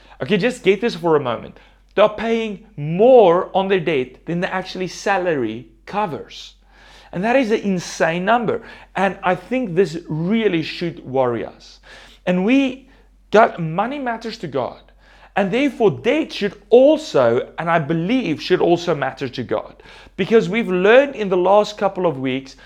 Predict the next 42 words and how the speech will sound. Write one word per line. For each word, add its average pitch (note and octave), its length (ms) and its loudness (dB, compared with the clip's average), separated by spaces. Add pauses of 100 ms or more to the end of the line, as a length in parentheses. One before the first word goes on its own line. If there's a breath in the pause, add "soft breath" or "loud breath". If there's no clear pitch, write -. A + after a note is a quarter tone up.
(240 loud breath)
that E3+ 180 -4
God F#3+ 320 0
cares A3+ 340 0
about F#3+ 280 2
our F3 80 2
money D3+ 260 -2
because F3+ 380 -4
money G3+ 280 -2
has G3 240 -6
so A3+ 380 -4
much A#3 340 -6
influence F#3+ 640 -4
over A#2+ 300 -4
us. A#2+ 180 -4 (340 loud breath)
Debt G#3 280 2
has F3+ 280 -4
so - 360 -4
much D3+ 220 -8
influence C#3+ 440 -12
over A#2+ 200 -4
us. C3+ 120 -2 (220 loud breath)
It A#3 120 2
has A3 260 2
the F3+ 80 -2
potential F3+ 840 -4 (200 loud breath)
to D#3+ 80 -6
steal G#3 400 -4
our F#3+ 160 2
joy, C3+ 340 -2 (220 loud breath)
to F3 100 -2
steal G#3+ 400 -4
our F3+ 140 2
peace, D3+ 420 -8 (180 soft breath)
to F3+ 140 2
ruin F#3 400 2
our G3 140 0
families, D3 500 -6
to F3+ 100 -10
create F3 460 -4
conflict G#3 560 -2
in F#3 200 -6
marriages, B2+ 600 -2